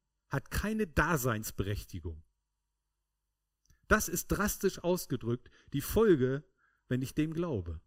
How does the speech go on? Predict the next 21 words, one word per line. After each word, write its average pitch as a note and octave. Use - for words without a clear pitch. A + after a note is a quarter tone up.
Und C3+
das A3+
genau G3+
wird D3
in D#3+
überwiegend F#3
kommunistischen F#3+
Ländern, C#3+
die D#3
diese F3
Evolutionstheorie, D#3+
äh, D3
als C3+
Grundlage A#2+
haben G#2
für C3+
ihr A#2+
Verständnis C#3+
von C3+
der C3
Welt, A#2